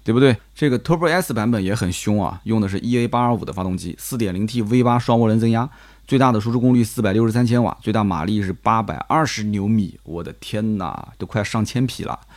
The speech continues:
百公里加速三点一秒。那么还有一款就是保时捷 Panamera 的G T S版本啊，V八双涡轮增压发动机，最大输出功率三百五十三千瓦，最大马力六百二十牛米。那么这几个车呢，听数据都很爽，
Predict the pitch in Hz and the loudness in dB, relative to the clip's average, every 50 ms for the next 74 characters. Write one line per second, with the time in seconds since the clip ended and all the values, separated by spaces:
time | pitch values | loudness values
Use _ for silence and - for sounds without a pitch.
0 | - - - - - - - 95 98 120 127 120 110 127 123 117 120 113 101 - | -12 -12 -12 -12 -18 -8 -4 0 2 4 4 4 4 4 2 2 2 -2 -2 0
1 | 123 123 113 101 - - - 139 147 135 92 - - _ _ - 139 135 127 104 | 2 2 2 2 0 -2 -2 0 2 2 2 0 -4 _ _ -6 -4 -2 -2 0
2 | 123 165 180 147 135 120 120 110 98 98 95 110 95 98 95 92 98 107 113 113 | 0 0 2 0 0 0 0 -2 -2 -2 -4 -4 -4 -4 -4 -2 -2 -2 0 -2
3 | 113 110 113 110 113 120 120 113 101 92 92 90 - 113 107 113 117 120 117 - | -2 0 0 2 2 4 4 2 2 0 -2 -2 -2 -2 0 0 0 0 -2 -4
4 | 95 90 92 95 87 - - 69 87 - - - 127 143 147 135 131 123 139 143 | -6 -4 -4 -4 -6 -6 -8 -10 -12 -12 -6 0 0 2 4 4 2 4 4 2
5 | 139 143 131 123 123 127 127 123 120 120 120 117 107 95 95 110 101 - - 117 | 4 4 4 4 4 2 2 0 2 0 0 0 0 0 0 -4 -6 -4 -2 -2
6 | 101 104 104 104 - 110 110 107 113 113 107 101 95 - 123 120 117 113 107 80 | 0 0 0 -2 -2 -2 -2 0 2 2 2 2 0 0 0 2 2 2 0 -2
7 | 80 85 95 110 113 110 110 110 104 - - - - 101 95 104 92 78 73 87 | -4 -4 -4 -2 -2 0 0 -2 -2 -4 -8 -10 -8 -6 -4 -4 -4 -4 -6 -6
8 | 92 101 113 113 98 78 - 131 117 - - 85 82 87 95 90 78 - - - | -4 -2 -2 -2 -2 -2 -2 -2 -2 -2 -2 -4 -2 0 0 -2 -2 -4 -14 -20
9 | - - - - - - - 113 107 110 110 107 - - 190 190 170 139 110 - | -20 -20 -20 -20 -20 -18 -10 -8 -4 -4 -4 -6 -6 -2 0 0 0 0 -2 -4
10 | - 90 92 80 90 - 123 120 117 104 98 - - 156 156 147 - 175 139 123 | -8 -10 -8 -8 -6 -4 -2 -2 0 -2 -4 -2 -2 -2 0 0 2 0 0 0
11 | 151 147 123 117 - 104 135 143 - - - - - | 0 0 -2 0 0 0 -2 -2 -2 -4 -4 -4 -6